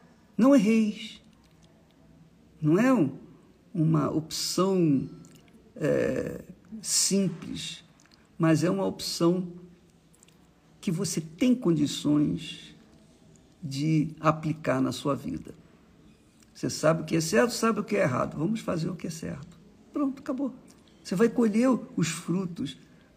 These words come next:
da sua obediência. E ele diz assim: olha só, ele diz assim, "O que semeia na sua carne,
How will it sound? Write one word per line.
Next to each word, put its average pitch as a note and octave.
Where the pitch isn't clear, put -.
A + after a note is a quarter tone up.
da C#3+
sua D3
obediência. -
E A3
ele B3
diz G#3
assim: -
olha F#3+
só, -
ele F#3
diz F#3
assim, -
"O A#3+
que E4
semeia E3+
na D#3
sua D#3
carne, -